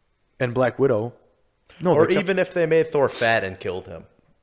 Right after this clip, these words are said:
Speaker 1: That,
Speaker 2: That
Speaker 1: I
Speaker 2: would've
Speaker 1: would have
Speaker 2: gave
Speaker 1: been disappointed.
Speaker 2: everyone, I
Speaker 1: Right.
Speaker 2: would have been mad about that too.
Speaker 1: Right.
Speaker 2: But since he survived the movie, I wasn't the,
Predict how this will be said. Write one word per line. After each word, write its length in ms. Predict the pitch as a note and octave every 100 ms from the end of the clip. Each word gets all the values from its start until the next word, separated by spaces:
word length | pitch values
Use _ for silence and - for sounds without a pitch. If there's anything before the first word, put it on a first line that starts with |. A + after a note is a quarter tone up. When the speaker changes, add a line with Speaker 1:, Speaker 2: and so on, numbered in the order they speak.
| _ -
Speaker 1:
That, 380 | B2 F#3+ G3+ C3+
Speaker 2:
That 180 | B2+
Speaker 1:
I 100 | D3+
Speaker 2:
would've 120 | E3 D#3+
Speaker 1:
would 80 |
have 60 | D3+
Speaker 2:
gave 80 | B2
Speaker 1:
been 80 | B2
disappointed. 240 | B2 A#2
Speaker 2:
everyone, 320 | A2+ A2 G2+ G2+ -
I 60 | A2
Speaker 1:
Right. 60 | B2+
Speaker 2:
would 100 | B2
have 60 |
been 160 | G#2+ G2+
mad 200 | G2+ G2
about 240 | F#2 F#2
that 180 | F2+ F2
too. 60 | G3+
Speaker 1:
Right. 160 | A#2+ - -
Speaker 2:
But 120 | - C#3+
since 240 | E3 D#3+
he 80 | D#3+
survived 480 | - C#3 C#3+ C#3+ C3
the 40 |
movie, 440 | B2+ C3 A#2+ A#2 - _ _ _
I 100 | -
wasn't 280 | D#3 D#3+ D3
the, 100 | C3+